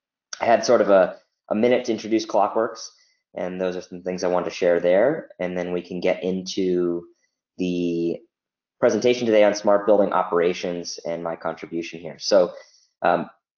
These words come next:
when we talk about smart building operations, the reason, the reason we thought it'd be interesting to talk about this is that there's a,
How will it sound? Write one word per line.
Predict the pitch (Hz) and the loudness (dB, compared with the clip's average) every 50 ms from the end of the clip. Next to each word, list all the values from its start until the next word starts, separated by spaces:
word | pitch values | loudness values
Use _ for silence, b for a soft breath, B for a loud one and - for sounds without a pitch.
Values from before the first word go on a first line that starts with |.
| _ _ _ - | _ _ _ -4
when | - 117 | 0 0
we | 120 | 2
talk | 117 175 175 180 180 | 4 4 4 4 6
about | 175 147 123 - | 4 4 4 2
smart | - 123 117 117 - | 0 0 0 2 2
building | 123 117 117 107 | 2 2 2 2
operations, | 104 98 - 95 95 98 104 113 110 - 113 101 95 90 | 0 -2 -2 -2 -2 0 0 -2 -2 -4 -4 -6 -4 -8
the | 90 107 101 107 | -10 -6 -4 -2
reason, | 110 139 156 160 165 139 120 - - | 0 0 0 0 0 -2 -4 -6 -4
the | 113 | -2
reason | 135 147 131 135 | -2 -2 0 -2
we | 120 | 0
thought | 117 127 113 110 | 2 4 4 4
it'd | 107 101 | 4 2
be | 104 107 | 0 -2
interesting | 104 107 104 - 101 92 | -2 -4 -8 -8 -8 -8
to | 87 | -2
talk | - 95 95 - | 0 0 0 0
about | 101 95 92 90 | 2 0 0 2
this | - 90 87 85 - | 0 -2 -2 -2 -6
is | 85 - | -12 -12
that | 90 87 85 - - | -10 -10 -10 -8 -4
there's | - 90 87 87 85 90 | -4 -2 -2 -2 -2 -2
a, | 87 87 87 85 85 82 82 | -2 0 0 0 -2 -4 -6